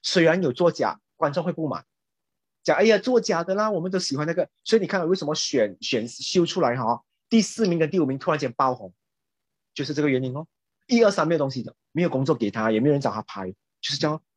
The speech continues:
歌唱比赛第九名的人出专辑，他红哦，那个节目帮到他。所以你如果会看星盘哦，其实你无时无刻都在做星盘，你可以看到很多东西。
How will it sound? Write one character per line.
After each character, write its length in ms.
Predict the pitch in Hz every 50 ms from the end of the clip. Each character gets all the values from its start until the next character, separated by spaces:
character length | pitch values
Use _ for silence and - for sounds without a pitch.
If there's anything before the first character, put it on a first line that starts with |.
| _
歌 140 | - - 165
唱 180 | 156 - 196 185
比 100 | 151 131
赛 220 | 127 - 156 139
第 160 | - - 196
九 140 | - - 135
名 180 | 120 120 123 135
的 100 | 139 123
人 240 | 113 107 110 120 - _ _ _ -
出 140 | - - 175
专 180 | - 123 113
辑， 220 | - - 104 95 _ _ _ _ _ _ _ _ _ _ _ _ _ _ _ _
他 140 | - 143
红 220 | 127 143 131 143 160
哦， 80 | 185 _ _ _ _
那 140 | - 180 175
个 80 | 175 185
节 160 | - - 135
目 100 | 143 151
帮 180 | - 139 117 113
到 140 | 127 131
他。 180 | 123 135 107 104 _ - - -
所 180 | - - 220 247
以 20 |
你 120 | 240 180
如 160 | 139 127 156 -
果 100 | 160 127
会 80 | 165
看 160 | 156 - 170
星 160 | 160 - 139 123
盘 160 | - 113 117
哦， 160 | 123 113 113
其 80 | 120 -
实 140 | 135 156 196
你 160 | 170 131 - -
无 120 | 285 285 -
时 200 | 185 - - 151 -
无 80 | 127 -
刻 120 | - 165
都 120 | - 143 127
在 80 | 135
做 120 | 131 147 147
星 160 | - 127 107 -
盘， 180 | - 98 98 107
你 60 | 117
可 100 | - 147
以 40 | -
看 100 | 170 151
到 80 | 151
很 100 | 131 113
多 120 | 98 95 95
东 120 | 95 95
西。 140 | - -